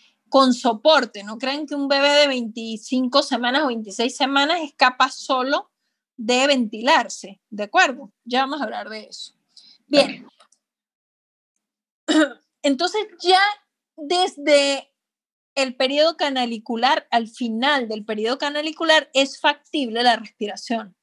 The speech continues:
¿Por qué? Porque ya, ah, está establecida la membrana alveolo capilar. Joseito, préndeme la luz, porfa.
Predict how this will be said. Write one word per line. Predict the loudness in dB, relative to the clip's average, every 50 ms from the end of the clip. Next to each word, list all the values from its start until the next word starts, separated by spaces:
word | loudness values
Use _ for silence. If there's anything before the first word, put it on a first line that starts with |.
| _
¿Por | -2 -2 -2 -2 -2
qué? | -2 -2 -2 -2 -2
Porque | -2 -4 -4 -4 -4 -6 -4 0
ya, | 2 4 6 6 4 2 0 _ 0
ah, | 0 0 0
está | -2 -6 -12 -6 -4 -4
establecida | -4 -2 _ -2 -2 -2 -2 -4 -6 -6 -6 -2 0 0 0 2
la | 0 0 -2
membrana | -2 -4 -4 -4 -2 -2 -2 -4
alveolo | -6 -6 -6 -4 -4 -6 -6
capilar. | -10 -12 -8 -4 -2 -2 -2 -2 -4 _ _ _ _ _
Joseito, | -4 -2 -2 0 -2 -2 -2 -4 -2 0
préndeme | 0 0 0 0 -2 -2 0 2
la | 2 0
luz, | 0 -2 -6 -4
porfa. | -2 -2 -2 -2 -2 -4 -4 -4 -6